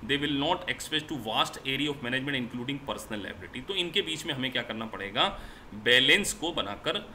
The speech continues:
रखना पड़ेगा। So basically generally यहाँ पे बात थी।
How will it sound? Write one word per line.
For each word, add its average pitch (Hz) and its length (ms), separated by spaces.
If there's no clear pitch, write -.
रखना - 320
पड़ेगा। 64 400
So 147 120
basically 156 400
generally 139 360
यहाँ 131 100
पे 131 120
बात 110 300
थी। 131 160